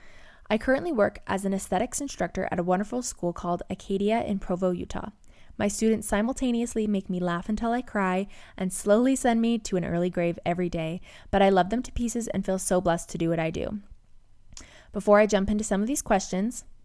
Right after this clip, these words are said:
which, by the way, I asked questions <laughs> on my Instagram stories a few weeks ago,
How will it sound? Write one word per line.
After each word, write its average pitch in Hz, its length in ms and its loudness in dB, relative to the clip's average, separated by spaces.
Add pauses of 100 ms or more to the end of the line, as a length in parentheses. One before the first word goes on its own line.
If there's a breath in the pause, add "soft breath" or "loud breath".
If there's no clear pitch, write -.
(120)
which, 180 220 -2
by 170 120 0
the 170 100 -2
way, 175 140 -2
I 185 100 -2
asked 180 200 -6
questions 214 460 -6 (220 loud breath)
<laughs> - 240 -6
on 196 160 2
my 190 140 0
Instagram 196 440 -2
stories 175 340 -4
a 185 60 -10
few 180 120 -2
weeks 196 200 -6
ago, - 160 -6